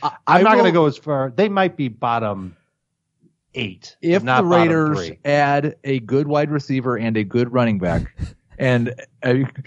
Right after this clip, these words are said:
Speaker 1: <laughs> good tight end and a good quarterback, I think they might not be bad.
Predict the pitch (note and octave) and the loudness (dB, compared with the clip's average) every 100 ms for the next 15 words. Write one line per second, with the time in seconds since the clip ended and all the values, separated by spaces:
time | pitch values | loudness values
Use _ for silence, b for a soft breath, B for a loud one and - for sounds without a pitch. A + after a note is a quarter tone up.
0 | - - - - E3+ A#3+ G#3+ G3+ G#3 G3+ | -16 -18 -16 -4 2 2 4 4 6 6
1 | F#3+ C3 A#2+ - _ _ _ _ - D#3+ | 4 2 -6 -12 _ _ _ _ -10 -2
2 | E3 E3+ E3+ E3+ F3+ - A#3 D#3+ A#2 F#2 | 2 2 2 2 0 2 2 2 0 -4
3 | G2 B2 - F#3 F#3 F3+ F3 D3+ D#3 - | -6 -6 -4 -2 0 0 2 0 0 -4
4 | - C3 B2+ C3 A#2+ A2+ G#2+ F2 - | -6 -6 -4 -4 -4 -4 -4 -6 -8